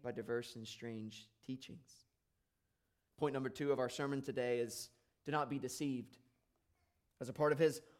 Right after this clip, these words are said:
altar call to the church, he encourages them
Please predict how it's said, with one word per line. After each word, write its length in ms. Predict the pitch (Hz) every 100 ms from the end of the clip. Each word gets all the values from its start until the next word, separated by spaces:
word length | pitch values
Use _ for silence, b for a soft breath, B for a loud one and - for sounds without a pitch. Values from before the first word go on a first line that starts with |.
| b -
altar 400 | 170 185 190 175
call 460 | - 156 151 151
to 580 | 147 - 160 156 147 139 143
the 80 | 139
church, 460 | - 160 156 -
he 80 | -
encourages 480 | 143 143 160 160 139
them 220 | 143 139